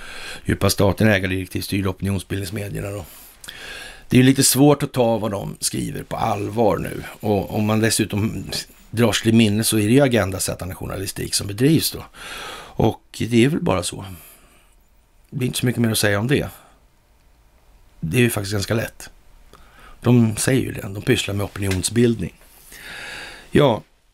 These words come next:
och nu vänder man lite under galgen då för att, så att säga, inte vara helt av banan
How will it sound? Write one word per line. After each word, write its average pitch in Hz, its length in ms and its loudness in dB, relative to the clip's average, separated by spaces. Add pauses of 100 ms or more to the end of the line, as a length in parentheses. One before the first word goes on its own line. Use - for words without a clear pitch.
(960)
och 147 120 4
nu 135 320 6
vänder 117 340 2
man 127 140 2
lite 123 280 -2
under 101 500 -2
galgen 113 600 0
då 95 160 -4
för 98 280 -8
att, - 120 -12
så - 80 -8
att 92 60 -8
säga, 104 140 -6
inte 95 240 -8
vara 92 260 -4 (580)
helt - 960 -2 (1000)
av 104 300 0 (160)
banan 98 640 -2